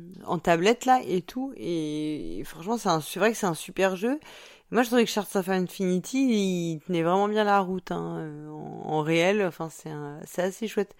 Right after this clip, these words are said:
Le seul truc que je lui ai reproché, c'est que, si tu veux, tu peux avoir ta quatre personnages où, enfin, en fait, où tu vas, euh, mettre tes points de victoire, enfin, tes points de vie, et cetera,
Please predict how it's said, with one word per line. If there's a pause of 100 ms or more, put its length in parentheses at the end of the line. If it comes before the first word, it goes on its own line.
Le
seul
truc
que
je
lui
ai
reproché,
c'est
que,
si
tu
veux,
tu
peux
avoir
ta
quatre
personnages
où,
enfin,
en
fait,
où
tu
vas,
euh,
mettre
tes
points
de
victoire,
enfin,
tes
points
de
vie,
et
cetera,